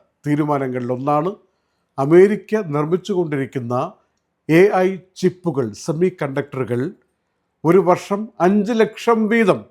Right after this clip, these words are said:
അബുദാബിക്ക് നൽകാം എന്ന് സമ്മതിക്കുന്ന ധാരണാപത്രത്തിൽ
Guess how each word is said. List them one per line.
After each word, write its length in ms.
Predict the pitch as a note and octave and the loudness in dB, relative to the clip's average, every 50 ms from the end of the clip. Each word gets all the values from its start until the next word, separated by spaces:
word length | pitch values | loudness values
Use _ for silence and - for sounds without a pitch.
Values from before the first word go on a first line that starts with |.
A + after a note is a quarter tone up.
| _ _ _ _ _ _ _ _ _ _ _ _ _ _ - C#3+ | _ _ _ _ _ _ _ _ _ _ _ _ _ _ -6 -6
അബുദാബിക്ക് 560 | C#3 D3 D3 D#3+ D#3 D3 C#3+ C#3 - - B2+ A#2 A#2 | -4 -2 0 0 0 0 -2 -6 -6 -8 -8 -6 -4
നൽകാം 440 | C3 C3 C3+ C3 C#3+ D3+ D3+ D#3 F3 G3+ - _ _ _ _ _ - D3+ | -4 -4 -2 0 0 2 2 2 0 -4 -10 _ _ _ _ _ -6 -6
എന്ന് 200 | C3+ C3 C3 B2+ - - | -4 -4 -6 -8 -8 -8
സമ്മതിക്കുന്ന 600 | C#3+ B2+ C3+ C#3+ C#3+ C#3+ C3 - D3 C#3 D3 E3 F#3+ - _ _ _ _ - B2 A2 A#2 | -10 -8 -6 -6 -6 -6 -6 -6 -8 -8 -8 -10 -12 -14 _ _ _ _ -20 -16 -6 -2
ധാരണാപത്രത്തിൽ 960 | C3 C#3+ D3 C#3+ C#3+ D3+ C#3+ - - - C3 A#2+ - B2+ B2 - - C#3+ | 0 0 0 0 -2 -2 -4 -4 -4 -6 -8 -8 -8 -10 -10 -8 -10 -10